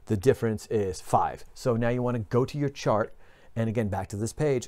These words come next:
no relative humid-, not know it, but just always look, relative humidity is at the bottom. Let's zoom in. So our dry bulb here is twenty,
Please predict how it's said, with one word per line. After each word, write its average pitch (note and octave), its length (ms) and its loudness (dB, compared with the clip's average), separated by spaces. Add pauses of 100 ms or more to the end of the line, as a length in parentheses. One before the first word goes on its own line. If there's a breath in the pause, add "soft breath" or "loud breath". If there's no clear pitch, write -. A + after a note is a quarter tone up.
no A#2 160 0
relative G#2 600 0
humid-, C3+ 300 0
not B2 220 0
know A2+ 220 2
it, F#2+ 80 -2
but G#2 80 -4
just G#2 160 -8
always B2 300 2
look, B2+ 200 2
relative G#2 400 0
humidity A2 180 -4
is G2+ 80 -6
at G#2 80 -6
the G#2+ 60 -4
bottom. C#3 400 4 (460 soft breath)
Let's G#2+ 280 -2
zoom A#2+ 280 2
in. F2+ 200 -2 (320 soft breath)
So A#2+ 380 4
our G#2+ 240 2
dry C3 260 2
bulb C#3 200 2
here C3 100 4
is A#2+ 80 0
twenty, B2 520 -2